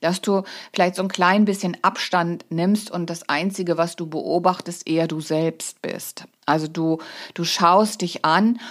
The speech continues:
und das mit so einer liebevollen Güte. Also ohne ewig zu sagen, gut, schlecht,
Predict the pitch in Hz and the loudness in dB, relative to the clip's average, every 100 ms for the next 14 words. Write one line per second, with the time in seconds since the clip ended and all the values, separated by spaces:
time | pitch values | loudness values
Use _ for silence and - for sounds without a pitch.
0 | - 180 175 190 190 185 180 160 165 165 | -6 0 2 2 2 2 2 2 2 2
1 | 165 196 196 - 175 170 165 180 180 - | 2 2 2 2 2 2 0 2 0 0
2 | - - _ _ - 165 165 - 185 196 | -8 -8 _ _ 0 2 2 4 6 8
3 | 202 175 165 - - 143 170 165 - 165 | 8 8 6 4 -2 0 0 0 -6 -6
4 | 147 143 147 143 180 185 175 175 - - | 2 2 2 0 6 8 6 2 -10 0
5 | 170 170 175 - - | 4 6 4 -4 -18